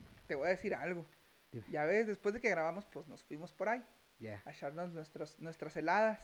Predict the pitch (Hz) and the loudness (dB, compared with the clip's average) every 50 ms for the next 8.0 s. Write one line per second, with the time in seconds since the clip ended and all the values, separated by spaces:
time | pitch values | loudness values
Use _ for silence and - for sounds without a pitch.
0 | - - 113 107 104 127 151 147 - - - _ _ _ _ - 147 147 151 147 | -6 -2 0 2 2 2 0 -4 -10 -18 -20 _ _ _ _ -2 0 2 0 0
1 | 143 135 131 139 156 - _ _ - 147 160 185 190 - - - 156 165 175 190 | -2 -4 -6 -8 -10 -16 _ _ -2 0 0 0 -2 -4 -6 -6 -6 -6 -4 -4
2 | 190 214 202 147 156 - - - 170 - - 196 185 165 - - 196 208 202 214 | -2 -2 -2 -4 -6 -8 -10 -12 -10 -6 -6 -4 -4 -4 -6 -4 -4 -4 -2 -2
3 | 214 208 220 214 202 226 208 226 220 220 226 214 180 156 160 175 196 214 226 226 | -4 -4 -4 -4 -4 -4 2 4 4 6 6 4 4 4 4 4 6 6 6 6
4 | 208 170 156 - 196 208 202 - 185 175 190 214 214 202 175 160 - 127 131 123 | 4 2 2 2 0 0 2 2 0 2 4 4 6 4 4 2 0 -6 -8 -8
5 | 110 - 156 156 175 196 170 160 170 165 175 170 170 208 208 180 180 143 110 117 | -6 -2 2 4 4 6 8 8 8 10 8 10 12 10 10 10 10 6 4 0
6 | 120 143 147 139 143 117 - - - - - _ - - 139 151 160 175 175 135 | -2 -2 -2 -4 -6 -6 -8 -14 -20 -20 -20 _ -12 -8 -6 -4 -2 -2 -2 0
7 | 147 175 180 147 147 160 170 143 131 202 196 180 156 139 120 110 123 156 151 | 0 0 0 0 0 0 0 0 2 4 4 4 2 0 -4 -8 -8 -8 -10